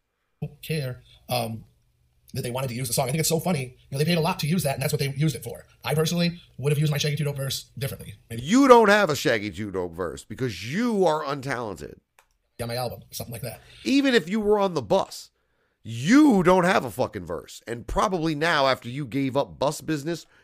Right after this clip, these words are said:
Speaker 2: you'll never get one. Ever again.
Speaker 1: Um, you know, I see some
Speaker 2: Good job fucking that up, homeboy.
Speaker 1: haters out there.
Speaker 2: Like,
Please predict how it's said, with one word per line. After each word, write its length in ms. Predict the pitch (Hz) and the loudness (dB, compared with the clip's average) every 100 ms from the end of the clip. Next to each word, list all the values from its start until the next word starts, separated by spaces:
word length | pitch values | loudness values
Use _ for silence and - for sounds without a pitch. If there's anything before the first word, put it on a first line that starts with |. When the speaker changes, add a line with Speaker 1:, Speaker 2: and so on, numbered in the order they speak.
| _ | _
Speaker 2:
you'll 640 | - 113 175 262 147 147 | -12 2 8 8 8 4
never 280 | 156 151 160 | 4 4 4
get 200 | 143 135 | 2 0
one. 280 | 71 65 - _ _ _ - | -6 -14 -20 _ _ _ 2
Ever 320 | 302 277 277 | 4 6 4
again. 480 | 247 294 226 110 101 _ _ _ _ _ - | 6 4 4 0 -12 _ _ _ _ _ -4
Speaker 1:
Um, 280 | 131 117 - _ - | -2 -2 -8 _ 0
you 80 | |
know, 220 | 170 160 123 - _ _ - | 4 4 2 -8 _ _ -8
I 40 | |
see 100 | 135 | -4
some 160 | 175 160 - | 0 -2 0
Speaker 2:
Good 140 | 220 | 2
job 300 | 120 147 113 | 6 6 6
fucking 400 | - - - 135 | 2 -2 0 0
that 200 | 120 117 | 4 4
up, 180 | 101 90 | 4 4
homeboy. 540 | 107 98 95 98 104 113 _ _ _ | 2 0 2 2 2 -4 _ _ _
Speaker 1:
haters 120 | 156 151 | -2 0
out 100 | 147 | 2
there. 80 | |
Speaker 2:
Like, 200 | 151 190 | 6 6